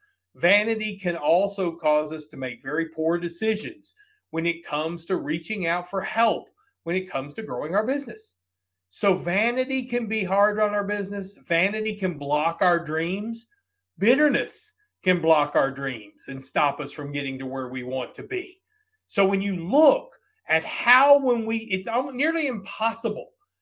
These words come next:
to look at pictures of friends of ours on social media, or pictures of folks we used to work with, or pictures of acquaintances, or pe-,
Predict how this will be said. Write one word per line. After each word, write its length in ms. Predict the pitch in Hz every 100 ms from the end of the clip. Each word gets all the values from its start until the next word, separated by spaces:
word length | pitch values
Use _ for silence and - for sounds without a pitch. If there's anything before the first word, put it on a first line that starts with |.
| _
to 100 | 175
look 380 | 160 170 226 220
at 240 | 170 165 -
pictures 480 | 220 226 - 240 240
of 140 | 233
friends 360 | - 180 190 180
of 140 | 185
ours 360 | 151 151 160 156
on 180 | 165
social 420 | 160 156 165 165 196
media, 380 | 156 139 147
or 100 | 151
pictures 520 | 147 202 202 233 208 - - _ -
of 160 | 175
folks 320 | 190 196 196
we 100 | 220
used 240 | 214 220 -
to 60 |
work 320 | 202 156 143 -
with, 380 | 127 120 - _ _ _ _
or 180 | 170 175
pictures 500 | 196 196 - 233 190
of 120 | 214
acquaintances, 840 | 220 - 196 160 156 151 170 160 160
or 140 | 180
pe-, 300 | 185 220 220